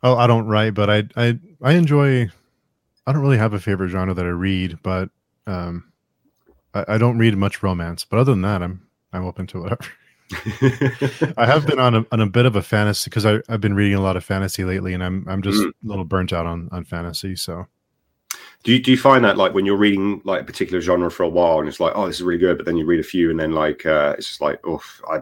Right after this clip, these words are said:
Speaker 2: I need to just detach myself away from a little bit."
Speaker 1: The only one I've felt that way about is fantasy. The rest I can,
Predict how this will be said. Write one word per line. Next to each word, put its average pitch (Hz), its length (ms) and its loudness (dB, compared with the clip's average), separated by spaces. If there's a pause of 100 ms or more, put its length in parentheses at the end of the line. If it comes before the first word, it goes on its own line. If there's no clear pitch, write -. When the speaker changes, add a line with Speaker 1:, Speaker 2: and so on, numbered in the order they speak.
(100)
Speaker 2:
I - 20 -6
need 92 140 2
to - 140 -16
just - 240 -12
detach - 360 -4
myself 78 360 0
away 78 260 0
from 80 160 -4
a 80 40 0
little 80 200 2
bit." - 260 -6 (1300)
Speaker 1:
The 123 260 -2
only 151 240 4
one 170 160 4
I've 156 160 4
felt 117 220 2
that 131 120 6
way 117 140 6 (120)
about 107 340 -4
is 85 180 -8
fantasy. 92 540 -6
The 95 180 -6
rest 110 260 2
I 101 100 0
can, 92 360 -6